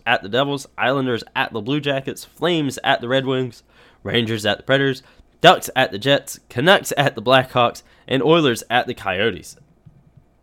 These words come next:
And then you look at tomorrow, there's only four games. The N H L does not know how to balance schedules, but that is what it is. Uh, but that does it for today's episode, folks. Obviously, in tomorrow's episode, we'll recap this game,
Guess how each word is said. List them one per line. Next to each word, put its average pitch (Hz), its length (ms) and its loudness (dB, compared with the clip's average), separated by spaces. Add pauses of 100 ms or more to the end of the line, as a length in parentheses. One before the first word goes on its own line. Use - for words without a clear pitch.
(240)
And 107 220 -4
then 101 140 -2
you 101 160 -4
look 101 260 -4
at 92 240 -6 (1000)
tomorrow, 185 460 6
there's 127 240 0
only 113 200 0
four 90 200 -6
games. 64 280 -16
The 113 280 -2
N 185 100 0
H 127 180 2
L 101 100 2
does 90 160 -12
not 104 160 -4
know 95 140 -6
how 95 100 -2
to 90 60 -4
balance 95 260 -4
schedules, 101 380 -4
but - 260 0
that 170 180 8
is 156 220 4
what 135 160 0
it 131 80 2
is. 127 240 -2 (500)
Uh, 113 300 4
but - 220 -2
that 170 180 6
does 170 140 4
it 165 120 -4
for 165 140 0
today's 147 420 0
episode, 139 560 -2
folks. 120 360 2
Obviously, 143 640 2
in 127 140 -2
tomorrow's 123 340 0
episode, 113 380 -2
we'll 104 180 -2
recap 127 680 0
this 107 300 -6
game, 151 460 0